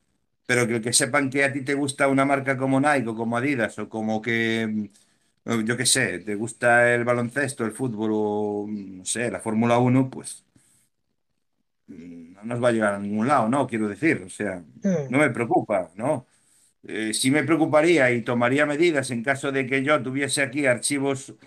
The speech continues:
Speaker 1: muy delicados, del cual pudieran comprometerme, entonces sí buscaría la manera de que no pudiesen tener acceso, ¿no?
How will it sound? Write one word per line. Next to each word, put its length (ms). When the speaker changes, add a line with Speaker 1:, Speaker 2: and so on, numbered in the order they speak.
Speaker 1:
muy 280
delicados, 760
del 360
cual 360
pudieran 680
comprometerme, 1080
entonces 600
sí 100
buscaría 460
la 80
manera 360
de 160
que 400
no 240
pudiesen 420
tener 200
acceso, 460
¿no? 240